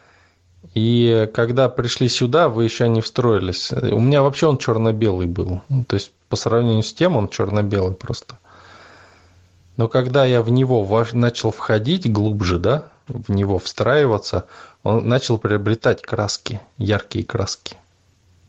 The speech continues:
И вот, э, смысл в том, чтобы встроиться в этот мир как можно четче и поиграть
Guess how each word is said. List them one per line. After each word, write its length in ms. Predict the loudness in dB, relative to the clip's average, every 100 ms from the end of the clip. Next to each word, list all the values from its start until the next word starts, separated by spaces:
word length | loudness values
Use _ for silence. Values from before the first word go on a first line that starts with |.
| _ -20 -20 _ _ _ _ _ _ _ _ -6
И 80 | 0
вот, 260 | 0 -2 -12
э, 160 | -14 -12 -14 -16 -10
смысл 460 | -2 0 0 -2
в 60 | 0
том, 200 | -2 -2
чтобы 340 | -2 -2 -2
встроиться 560 | -4 -2 0 0 -2 -2
в 60 |
этот 260 | -2 -4 -2
мир 180 | -2 0
как 240 | -4 -2
можно 300 | -2 0 -2
четче 460 | -2 -2 -2 -4 -4
и 20 |
поиграть 720 | 0 0 0 0 -2 -2 -10